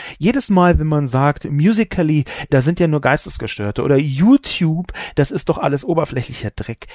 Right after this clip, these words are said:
jedes Mal, wenn man das sagt, dann hackt man sogar dann auf einer jüngeren Generation herum, wenn man das eigentlich gar nicht möchte, weil diese Instrumente zu den Standardinstrumenten des sich Austauschens der jüngeren Generation gehört.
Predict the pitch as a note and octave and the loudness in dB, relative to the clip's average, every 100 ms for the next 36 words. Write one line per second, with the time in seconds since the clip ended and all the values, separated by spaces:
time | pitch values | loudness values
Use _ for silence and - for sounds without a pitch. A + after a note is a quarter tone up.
0 | - G3+ B3+ - F#3+ E3+ E3 C#3+ - - | -8 -4 -4 -2 -2 -2 -4 -6 -8 -8
1 | - - - - _ _ - - _ _ | -10 -12 -20 -20 _ _ -20 -20 _ _
2 | _ _ - A2 A#2+ A2+ E3 - - A3 | _ _ -4 -4 -4 -4 -4 -6 -8 -6
3 | G3+ D#3 D3 - C#3+ F#3+ A3+ G#3+ A#3 G#3+ | -6 -2 -2 0 0 0 -2 -4 -4 -4
4 | G#3+ G#3+ G#3 G3+ F#3 F3+ F3+ F3 D#3 - | -4 -6 -6 -6 -6 -4 -6 -6 -8 -6
5 | D3+ C#3+ B2+ B2+ C3 B2+ B2 A2+ - B2 | -6 -4 -6 -6 -6 -4 -4 -4 -6 -8
6 | B2+ B2 - A#2+ B2 A2+ A2 - C#3+ - | -8 -8 -10 -10 -8 -6 -8 -8 -10 -10
7 | - - G#2+ _ - G3+ B3 B3+ F#3 F3+ | -10 -4 -4 _ -4 0 2 2 0 -4
8 | - - B2+ B2+ C3 D#3 - A#3 D#4 - | -10 -8 -6 -4 -6 -8 -8 -8 -10 -16
9 | - - - - - D#3+ E3 - - G#2+ | -20 -20 -20 -8 -4 -2 -2 -4 -4 -2
10 | F#3+ C4+ C4 G3+ - - F3 E3 G#3+ F3+ | 0 0 -2 -4 -6 -4 -2 0 -2 -4
11 | D#3 - C#3 - - - G#3 - - - | -8 -6 -8 -8 -12 -6 -6 -8 -14 -10
12 | G#3+ G3 - - F3+ - - - - - | -4 -4 -6 -10 -12 -12 -16 -20 -20 -4
13 | - E3 F3 G3+ G3 F3+ E3+ F3 F3+ F3+ | 0 2 2 0 -2 -4 -2 -4 -4 -6
14 | - C4+ D4 B2 G2+ - B2+ G2+ - | -8 -10 -8 -8 -10 -14 -16 -18 -20